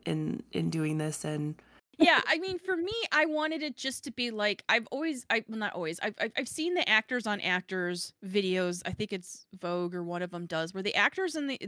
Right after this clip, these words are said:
Speaker 2: just ask each other questions and
Speaker 1: Uh-huh.
Speaker 2: talk about things that they've been in,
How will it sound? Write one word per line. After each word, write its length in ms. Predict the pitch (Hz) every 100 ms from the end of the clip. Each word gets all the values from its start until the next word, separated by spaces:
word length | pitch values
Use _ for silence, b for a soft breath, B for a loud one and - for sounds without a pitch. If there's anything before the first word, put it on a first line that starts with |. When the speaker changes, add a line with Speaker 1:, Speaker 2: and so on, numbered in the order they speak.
| 196
Speaker 2:
just 240 | 240 -
ask 300 | 202 208 -
each 140 | 214 202
other 140 | 190
questions 440 | - 175 - 190 185
and 180 | 190 170
Speaker 1:
Uh-huh. 200 | 151 185
Speaker 2:
talk 240 | - 185 180
about 280 | 190 185 -
things 180 | 202 196
that 120 | 208
they've 180 | 208 202
been 160 | 185 175
in, 200 | 175